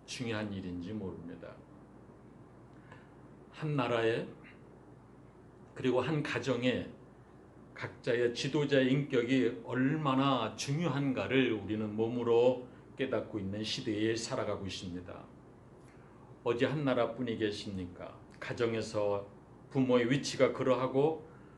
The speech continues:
교회에서 목회자의 위치가 그러합니다. 아, 인간됨의 문제가 먼저요, 사람됨의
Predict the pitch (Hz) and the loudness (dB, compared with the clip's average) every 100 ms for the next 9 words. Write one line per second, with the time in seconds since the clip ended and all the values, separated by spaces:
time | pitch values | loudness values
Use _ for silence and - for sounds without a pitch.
0 | - - 139 131 156 131 123 - 123 117 | -20 -4 0 4 4 4 2 4 6 6
1 | 104 127 131 151 131 120 113 135 - 113 | 4 0 0 2 4 6 6 2 0 -4
2 | 107 107 104 110 104 90 87 87 - - | 0 -2 0 0 0 0 -8 -10 -12 -16
3 | - - - - - - - - - - | -20 -20 -20 -20 -20 -20 -20 -20 -20 -16
4 | - - 131 156 156 156 143 143 143 135 | -12 -2 2 4 4 4 6 4 6 4
5 | 117 101 82 95 - - 123 135 143 131 | 4 0 -4 -12 -18 -16 -4 0 2 2
6 | 110 107 104 110 107 107 127 123 117 123 | 4 4 2 -2 -2 -2 -2 2 4 6
7 | 127 123 - - 165 165 139 120 123 123 | 4 2 -4 -4 0 2 2 0 0 0
8 | 123 120 131 139 | 2 4 4 0